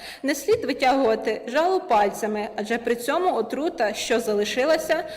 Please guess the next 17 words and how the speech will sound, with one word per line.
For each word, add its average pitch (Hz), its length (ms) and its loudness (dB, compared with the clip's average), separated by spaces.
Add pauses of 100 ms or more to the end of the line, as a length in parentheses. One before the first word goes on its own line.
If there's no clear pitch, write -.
(160)
видавлюється 262 680 2
з 247 40 -6
мішечка 240 560 0
в 254 80 0
рану. 180 380 0 (520)
Місце 370 420 2
укусу 302 600 0
протирають 247 720 2
ватним 262 380 2
тампоном, 240 680 -2
змоченим 240 580 -2
в 262 120 -10
перекись 226 600 -2
водню. 202 460 0 (540)
Також 370 380 2
можуть 254 360 0
накладати 285 920 0